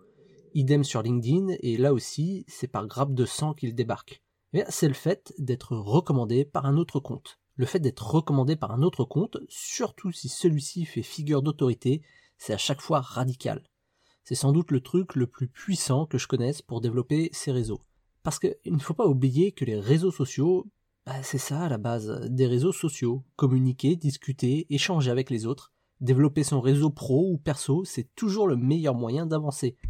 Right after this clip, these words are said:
Notre réseau est un actif à part entière. Une personne talentueuse, mais avec un réseau très faible, aura toujours moins de succès qu'une personne au talent médiocre, mais avec un réseau très riche. Je vous laisse imaginer maintenant si vous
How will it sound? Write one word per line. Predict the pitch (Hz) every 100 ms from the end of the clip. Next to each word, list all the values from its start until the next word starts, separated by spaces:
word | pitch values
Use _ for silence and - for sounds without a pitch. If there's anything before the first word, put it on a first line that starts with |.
| - - _ _ _
Notre | 127 127 151
réseau | 147 160 220
est | 135
un | 107 110
actif | 156 - - 185 - -
à | -
part | 131 151
entière. | 139 - 127 110 - _ -
Une | 139
personne | 131 127 135 123
talentueuse, | 110 110 - 208 208 131 _ _ _
mais | -
avec | 120 120 127
un | 117
réseau | 127 127
très | 127 - 165
faible, | 143 160 175 190 _ _ -
aura | 120 127
toujours | 165 143 117
moins | 127 143 180
de |
succès | 175 139 - 123
qu'une | 147 -
personne | 107 127 - 147
au | 120
talent | - 107
médiocre, | 98 120 156 127 160 - _ _
mais | -
avec | 104 107 -
un | 101
réseau | 110 120 170
très | - - 135
riche. | 131 123 - _ _ _ _ _ _ -
Je | 123 123
vous | 175
laisse | 220 -
imaginer | 185 151 127 185
maintenant | 160 - 165
si | -
vous | 117